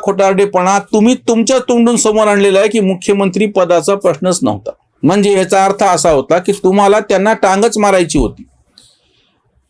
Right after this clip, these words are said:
काकांच्या बरोबर जाऊन तुम्हाला भाजपला, देवेंद्र फडणवीसला,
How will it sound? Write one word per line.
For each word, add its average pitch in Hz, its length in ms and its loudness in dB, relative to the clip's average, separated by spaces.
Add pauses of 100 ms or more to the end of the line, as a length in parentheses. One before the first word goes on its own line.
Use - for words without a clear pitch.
(160)
काकांच्या 196 640 0
बरोबर 190 500 0
जाऊन 165 500 0
तुम्हाला 190 680 2
भाजपला, 175 1400 0
देवेंद्र 190 380 2 (100)
फडणवीसला, 165 840 2